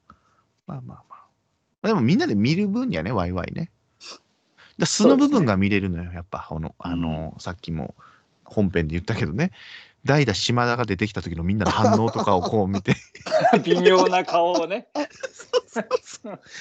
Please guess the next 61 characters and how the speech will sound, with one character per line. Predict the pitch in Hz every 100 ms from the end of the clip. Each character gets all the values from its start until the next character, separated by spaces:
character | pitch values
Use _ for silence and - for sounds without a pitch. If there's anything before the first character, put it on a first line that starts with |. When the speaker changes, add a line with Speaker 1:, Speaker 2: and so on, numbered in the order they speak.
| - - -
Speaker 1:
あ | 202
れ？ | -
誰 | - 160
も | 226 233
文 | 226 233
句 | - 147
言 | 151
わ | 165
へ | 147
ん | 131
か | - 107
ら、 | 92 -
う | - 110
ん、 | 226 233
そ | 220
う、 | 180
ま | 226 262
あ、 |
こ | 233 247
こ |
は | 269 -
言 | 185
わ | 196
ん |
方 | 202
が | 117
い | 104
い |
か | 101
な、 | 101 202
み | -
た | -
い |
な。 | 104 -
う |
ん、 | 190 - 214 233
う |
ん、 |
み | 233
た | 180
い | 85
な | 87
感 | 101 104
じ |
の | 98
探 | 95 110 104
り | 101
合 |
い | 104
と | -
か |
ね。 | 143 214
Speaker 3:
う |
ん。 | - - - _ _ _ _ _ _ _ _ _ _ _ _ - - _ _ _
Speaker 1:
そ | - 85
う、 |
そ | 82 -
の | 92
辺 | 98 101
が | 98
ね、 | 104